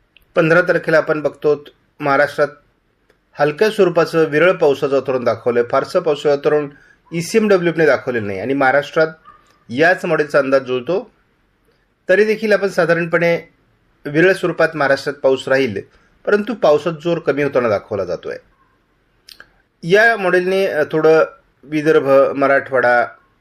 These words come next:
असं पावसाळी वातावरण वाढण्याची शक्यता सोळा तारखेला दाखवली. सतरा तारखेला रत्नागिरी, सिंधुदुर्ग, कोल्हापूर, सातारा, सांगली भागात पावसाचं वातावरण राहण्याचा अंदाज दिलाय.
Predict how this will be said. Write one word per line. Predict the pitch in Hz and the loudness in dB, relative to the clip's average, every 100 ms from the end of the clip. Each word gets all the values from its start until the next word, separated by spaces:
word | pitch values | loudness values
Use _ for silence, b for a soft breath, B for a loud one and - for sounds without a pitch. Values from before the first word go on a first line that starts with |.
| _ _ - | _ _ -4
असं | 151 190 | -2 -2
पावसाळी | 170 135 165 | 2 0 2
वातावरण | 143 139 143 139 | -2 0 -4 0
वाढण्याची | 127 120 156 170 165 | 0 0 -4 -6 -6
शक्यता | 143 - 120 107 85 - B B B B _ | -6 -2 -2 -2 -4 -10 B B B B _
सोळा | - 151 156 | -2 2 4
तारखेला | 151 123 - 110 | 2 -2 -4 -8
दाखवली. | 95 - 87 _ _ _ _ _ _ - - _ _ _ - | -8 -8 -16 _ _ _ _ _ _ -20 -20 _ _ _ -6
सतरा | 156 160 160 | -2 0 2
तारखेला | 165 151 160 151 151 143 - _ _ _ | 2 0 0 2 2 0 -6 _ _ _
रत्नागिरी, | 139 135 151 156 143 147 | -2 -2 0 -2 0 -8
सिंधुदुर्ग, | 143 139 139 135 135 143 143 - - _ _ _ _ | -6 -2 -2 0 0 4 4 2 -6 _ _ _ _
कोल्हापूर, | - 139 139 139 143 139 | -4 0 0 0 -2 0
सातारा, | 131 123 131 127 | -2 0 0 0
सांगली | - 123 135 117 80 _ _ _ _ _ _ - | -2 -2 -2 -6 -12 _ _ _ _ _ _ -6
भागात | 135 147 | 0 2
पावसाचं | 147 - 127 113 131 | 0 2 0 0 -4
वातावरण | 123 127 123 | -2 -2 -4
राहण्याचा | 123 117 113 | -4 -2 -2
अंदाज | 110 110 113 | 0 0 -2
दिलाय. | 113 113 185 | -2 0 0